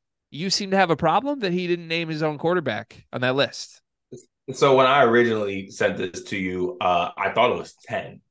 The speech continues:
Speaker 2: quarterbacks. A little different now that it's five, but in my eyes, you gotta lie. You gotta lie and you gotta throw Kirk at five.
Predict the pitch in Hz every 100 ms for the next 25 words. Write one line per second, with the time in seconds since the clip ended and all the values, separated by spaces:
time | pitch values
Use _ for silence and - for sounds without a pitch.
0 | _ - 85 85 - - - - _ _
1 | _ _ _ 120 165 151 160 151 143 139
2 | 135 120 - 110 92 95 95 - _ _
3 | _ 127 - 170 120 113 - _ _ _
4 | _ 113 113 117 131 123 107 101 98 95
5 | 92 - - _ 107 104 104 92 80 78
6 | 78 - - _ _ _ 110 123 135 113
7 | 107 98 95 101 98 92 92 - - 85
8 | - -